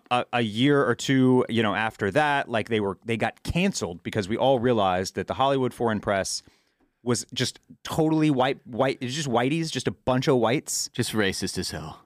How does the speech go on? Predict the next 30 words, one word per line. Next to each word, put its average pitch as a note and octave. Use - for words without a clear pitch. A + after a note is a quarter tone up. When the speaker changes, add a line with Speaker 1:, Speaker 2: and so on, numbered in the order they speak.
Speaker 1:
And C3+
there C3
was B2+
no C3
diversity, C#3+
and B2
they B2+
were B2
kind C#3+
of C3
refusing A#2
to A2
include, G#2+
like, G#2
many G#2
people G2+
of F#2
color G2
in G2
the F#2+
nominees, A#2+
and, G#2
like, F#2
we B2+
just, C3
nobody C3+
felt G2
good G#2
about G2
it, F#2+